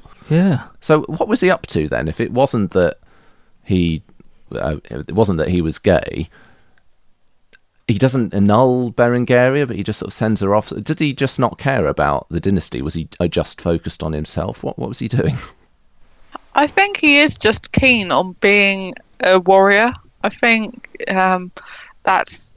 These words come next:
Speaker 3: his primary focus, because he's obviously not that interested in ruling England. He doesn't come, he only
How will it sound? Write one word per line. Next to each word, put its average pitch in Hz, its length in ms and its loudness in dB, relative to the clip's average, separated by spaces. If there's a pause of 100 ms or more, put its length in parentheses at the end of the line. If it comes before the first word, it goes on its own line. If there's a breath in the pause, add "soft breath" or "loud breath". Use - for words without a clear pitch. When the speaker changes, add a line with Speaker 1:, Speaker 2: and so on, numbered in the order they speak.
(120)
Speaker 3:
his 190 240 -6
primary 185 460 2
focus, 190 380 0
because 185 220 -4
he's 208 220 -2
obviously 220 240 -2
not 220 280 2
that - 180 4
interested 196 480 0
in 175 140 -2
ruling 170 420 4
England. 170 640 -2
He 175 100 -6
doesn't 170 520 -4
come, 160 380 -2 (520 loud breath)
he 185 80 2
only 175 440 0